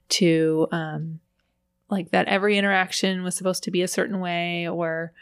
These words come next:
or that, you know, I needed to make sure that I wasn't isolating certain people, or even if they were really challenging for me to be around, or just, like, always felt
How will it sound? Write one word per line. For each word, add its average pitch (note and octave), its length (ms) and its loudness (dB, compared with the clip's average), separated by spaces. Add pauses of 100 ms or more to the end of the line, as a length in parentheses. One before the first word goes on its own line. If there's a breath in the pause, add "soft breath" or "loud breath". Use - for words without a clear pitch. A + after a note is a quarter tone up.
(580 loud breath)
or E3+ 240 2
that, E3 440 -2
you F#3+ 100 0
know, F3+ 80 0
I E3+ 80 -2
needed E3+ 260 -2
to - 100 -2
make F3 140 -2
sure F3 300 0
that E3+ 380 -4
I E3+ 180 -4
wasn't F3 540 -4
isolating G3 760 0 (220)
certain G3 280 -2
people, F#3+ 720 4
or - 100 -4
even F3+ 180 2
if F#3 120 -6
they F#3 120 4
were F3 260 0
really F3+ 320 2
challenging F3 420 -2
for - 100 -8
me F#3 100 0
to F#3 80 0
be F3+ 140 0
around, E3+ 600 -4
or E3 280 -2 (1120 loud breath)
just, G#3 260 0
like, G3+ 240 0 (520)
always G3+ 540 4
felt F#3+ 400 2